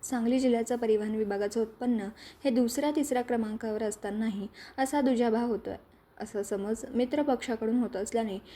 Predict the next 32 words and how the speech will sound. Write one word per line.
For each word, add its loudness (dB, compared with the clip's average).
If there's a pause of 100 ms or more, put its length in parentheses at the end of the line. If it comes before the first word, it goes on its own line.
(220)
शिवसेना 4
जिल्हाप्रमुख -2
महेंद्र 0
चंडाळे -2
यांनी -4
नुकतीच -4 (340)
राज्याचे 4
परिवहन 4
मंत्री 2 (160)
प्रताप -2
सरनाईक 2
यांची 2
भेट 2
घेऊन 4 (420)
सांगली 6
जिल्ह्यात 2
पहिल्या 2
टप्प्यात -2 (120)
किमान 0
शंभर 4
बसेस 2
देण्याची -2
मागणी 0
केली -2
आहे. -4
दरम्यान, 8
इतर 4
जिल्ह्यांच्या 6
तुलनेत 2
सांगली 2
जिल्ह्याला 4
अत्यंत 2